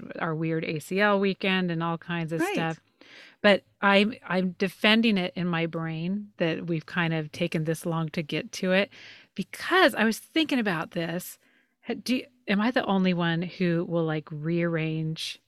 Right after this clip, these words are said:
Speaker 1: expired stuff in the refrigerator? Like, you're trying to, like,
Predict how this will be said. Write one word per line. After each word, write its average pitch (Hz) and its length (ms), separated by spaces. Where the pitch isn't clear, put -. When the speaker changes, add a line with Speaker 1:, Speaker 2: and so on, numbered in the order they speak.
Speaker 1:
expired 156 800
stuff 147 480
in 151 140
the 156 100
refrigerator? 160 640
Like, 233 240
you're 240 100
trying 262 380
to, 269 240
like, 226 160